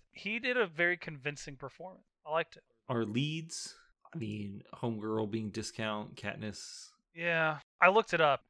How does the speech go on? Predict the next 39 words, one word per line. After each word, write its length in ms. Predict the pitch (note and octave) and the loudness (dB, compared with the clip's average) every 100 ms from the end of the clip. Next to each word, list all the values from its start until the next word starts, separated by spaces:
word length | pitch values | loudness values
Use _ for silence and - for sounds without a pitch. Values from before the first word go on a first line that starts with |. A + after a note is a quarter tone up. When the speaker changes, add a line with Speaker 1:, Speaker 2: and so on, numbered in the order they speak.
| D#3+ | -10
Speaker 1:
and 220 | D3+ D3 | -10 -6
Hunger 260 | C#3 F3+ F3 | -4 -2 0
Games 280 | F3 D3+ - | 0 -2 -10
came 280 | - C#3+ | -8 -2
out 200 | C#3+ C#3+ - - | 0 -2 -4 -14
in 440 | C#3 C3+ C3 B2+ _ | -10 -10 -12 -18 _
March 300 | C3+ C#3+ - | 0 0 0
twenty-third, 720 | - D#3 C#3+ - C#3 B2+ B2 - | -6 -6 -8 -4 0 0 0 -4
sorry, 320 | - A2+ G#2 | -4 -4 -6
twenty 260 | - C3+ | -10 -12
twelve. 380 | A2+ - E3+ - _ _ _ _ _ | -12 -8 -6 -6 _ _ _ _ _
So, 160 | - | -2
I 20 | C#3+ | -2
mean, 160 | C#3+ | -2
it 40 | C#3+ | -2
was 180 | C3+ | -4
right 440 | A#2 A#2+ C#3 D3 C#3+ | -6 -6 6 6 8
after, 480 | C3+ C3 C3 A#2 A2+ _ _ _ _ _ _ _ | 4 2 -2 -4 -6 _ _ _ _ _ _ _
uh, 100 | A#2+ | -8
Hunger 280 | A2+ D#3+ D#3 | -4 -4 -4
Games 240 | B2+ A#2+ | -6 -8
released 380 | A#2+ A#2 A#2 - | -10 -8 -10 -10
is 100 | B2 | -12
when 100 | A#2 | -10
they 100 | A2+ | -12
filmed 320 | - C3 A#2 | -8 -8 -8
this 140 | A2 - | -14 -14
movie. 280 | A#2 G#2+ G#2+ | -14 -14 -14
So 160 | - A#2+ | -8 -10
it's 180 | - | -8
not, 360 | C#3+ C#3 C3 - - - _ _ _ _ _ - | 0 2 2 -2 -14 -20 _ _ _ _ _ 6
I 120 | D#3+ | 6
was 100 | D#3+ | 6
hoping 400 | D3+ F#3+ F#3 E3+ | 6 6 6 4
that 100 | D3 | 2
it 40 | |
was 160 | C3 A#2+ | 2 -2
a 60 | B2 | -6
coincidence, 800 | C3 B2 - A#2 A2 C3 - | -6 -8 -8 -8 -8 -12 -18